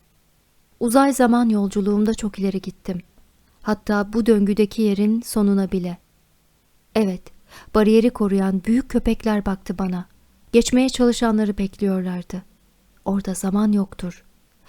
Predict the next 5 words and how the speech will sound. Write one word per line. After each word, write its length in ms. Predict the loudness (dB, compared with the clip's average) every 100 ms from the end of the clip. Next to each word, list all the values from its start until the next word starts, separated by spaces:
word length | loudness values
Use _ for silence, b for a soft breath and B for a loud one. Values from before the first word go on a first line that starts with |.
| B
Hafifçe 400 | -4 -4 -2 -2
fark 320 | 0 0 0 -2
ettim 320 | -2 -2 0
döngülerin 500 | 0 0 0 0 0
gardiyanlarını. 880 | -2 -4 -2 -2 0 -4 -4 -6